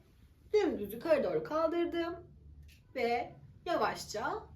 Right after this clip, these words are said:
indirdim. Yine gövdemi sağa sola veya öne arkaya, e, eğmeden yapıyoruz egzersizimizi. Bir de dumbbell yapabileceğimiz, yandan doğru omzumuzu açtığımız egzersizimiz var. O da şu şekilde.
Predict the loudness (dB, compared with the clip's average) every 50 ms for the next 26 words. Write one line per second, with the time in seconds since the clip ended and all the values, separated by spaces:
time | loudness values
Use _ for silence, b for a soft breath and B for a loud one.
0 | -12 -4 0 0 2 4 4 4 4 4 -2 -6 -10 -6 -2 0 0 2 4 6
1 | 6 6 6 4 2 0 0 0 -2 0 2 2 4 4 2 0 0 2 4 6
2 | 6 6 4 2 2 0 0 0 0 0 2 4 4 6 6 6 6 2 0 -2
3 | -2 -2 0 2 2 2 0 0 B B B B B B B B B 2 4 4
4 | 6 6 4 4 4 4 4 4 4 4 4 2 2 2 0 -2 -6 -6 -2 -2
5 | -2 0 4 4 4 4 4 -2 -4 -4 -4 -6 -6 -6 -8 -8 -10 -10 -12 -10
6 | -10 -10 -12 -12 -14 -18 -20 -20 -20 -20 -20 -20 -20 -20 -20 -20 -20 -20 -20 -20
7 | b b b b b b b b b _ 8 8 8 8 8 8 10 8 8 8
8 | 6 6 8 8 8 8 8 4 4 4 4 4 6 8 8 8 8 8 4 2
9 | 0 -2 -4 -8 0 4 6 6 6 8 8 8 8 10 8 6 6 6 6 4
10 | 4 4 2 2 2 2 4 6 4 4 4 2 -2 -2 0 2 2 2 2 -2
11 | -2 0 0 2 2 2 2 0 -2 -4 -2 0 0 0 0 0 0 0 0 -2
12 | -2 -6 b b b b b b b -2 2 4 4 2 4 4 2 4 4 2
13 | 0 0 0 -2 0 0 2 2 2 0 0 -4